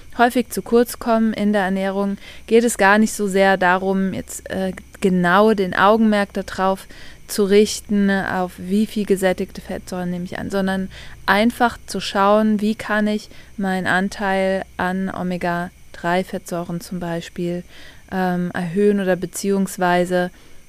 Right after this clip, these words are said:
äh, die Dosis erreichen, die pro Tag eben empfohlen wird. Mythos Nummer drei, Smoothies sind unglaublich gesund und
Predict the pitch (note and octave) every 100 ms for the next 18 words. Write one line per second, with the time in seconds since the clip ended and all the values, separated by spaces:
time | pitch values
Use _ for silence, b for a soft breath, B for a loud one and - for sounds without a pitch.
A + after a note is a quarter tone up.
0 | - F#3+ F3+ F#3+ G3 F#3+ G3+ A3 G#3+ G3
1 | - F3 F3 F3 F#3 G3 F#3 F3 - F3+
2 | F3+ - F3+ F3 - F3+ F3 F#3 - -
3 | D#3+ D3+ D3+ A#2+ - - - - - -
4 | b b b b b - G#3 A3 A#3 B3
5 | A3+ A#3 - G3+ G3 G3 G3 G3 - -
6 | E3 F3 F3+ F#3 F#3 b b - - -
7 | F#3 F#3 G3 F#3 G3 F#3+ F#3+ - G3 E3
8 | E3 - - F3+ G3 G3 - F3+ E3 E3
9 | D#3+ D#3 - - D3+ D3+ F3+ G3 A3 A#3
10 | A#3+ B B B B - F#3+ F#3+ F#3+ F#3